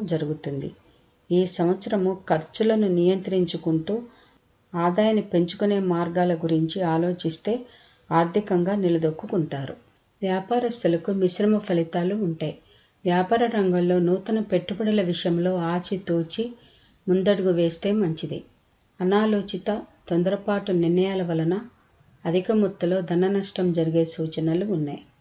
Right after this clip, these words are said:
కాబట్టి ముఖ్యమైన నిర్ణయాలు తీసుకునేటప్పుడు తొందరపాటు పనికిరాదు. చతుర్థంలోని గురువు ప్రతికూల ఫలితాలనే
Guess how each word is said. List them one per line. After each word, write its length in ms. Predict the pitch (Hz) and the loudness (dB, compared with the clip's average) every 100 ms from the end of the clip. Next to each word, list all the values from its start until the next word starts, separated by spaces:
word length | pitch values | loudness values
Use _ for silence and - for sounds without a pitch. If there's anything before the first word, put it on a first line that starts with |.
| - | -8
కాబట్టి 440 | 175 170 165 214 240 - - _ _ - | -4 -2 -2 -4 -6 -8 -20 _ _ -4
ముఖ్యమైన 520 | 170 - 226 240 233 | -4 -2 -2 -2 0
నిర్ణయాలు 600 | 202 175 180 196 196 190 180 - | 2 2 2 2 0 -2 -4 -2
తీసుకునేటప్పుడు 920 | 175 175 - 196 175 170 160 170 202 233 - _ _ _ - | -2 -2 -4 -2 0 -2 -6 -6 -6 -8 -18 _ _ _ 0
తొందరపాటు 640 | 175 208 214 190 170 214 | 2 2 2 -2 -2 -2
పనికిరాదు. 720 | 214 185 165 160 156 143 - - _ _ _ _ - | -2 0 -2 -4 -4 -6 -10 -18 _ _ _ _ -6
చతుర్థంలోని 880 | 190 180 214 208 220 214 202 180 | -4 0 0 2 2 2 4 2
గురువు 360 | 156 170 180 220 254 - _ _ _ - | 2 0 0 -2 -6 -14 _ _ _ -2
ప్రతికూల 480 | 180 180 208 220 214 | -2 0 0 2 2
ఫలితాలనే 680 | 208 185 180 180 175 180 | 2 0 0 2 2 2